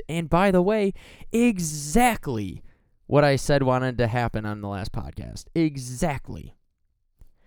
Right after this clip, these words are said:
I said we would probably lose to Dallas. Said we would probably beat Saint Louis, or could, and said we would get killed by Tampa Bay.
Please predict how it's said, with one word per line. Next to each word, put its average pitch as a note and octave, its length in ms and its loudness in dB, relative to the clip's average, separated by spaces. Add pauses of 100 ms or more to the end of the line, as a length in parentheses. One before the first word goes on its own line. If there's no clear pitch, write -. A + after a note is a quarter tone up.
(300)
I - 120 -2
said G#2+ 360 0
we C#2+ 100 -8
would A#1+ 160 -10
probably D3+ 440 2
lose C#3+ 280 2
to - 80 -14
Dallas. - 500 -14 (720)
Said - 420 -2
we D3+ 140 4
would C#3 160 2
probably B2+ 380 2
beat A2+ 220 -4
Saint A2 280 -6
Louis, G#2 420 -6
or G#2 120 -6
could, G#2 340 -8 (920)
and F2 200 -16
said B2 280 0
we C3 100 4
would B2+ 140 2
get B2 180 0
killed A#2 420 0 (420)
by G2+ 600 -6 (520)
Tampa G#2+ 260 -6
Bay. - 300 -14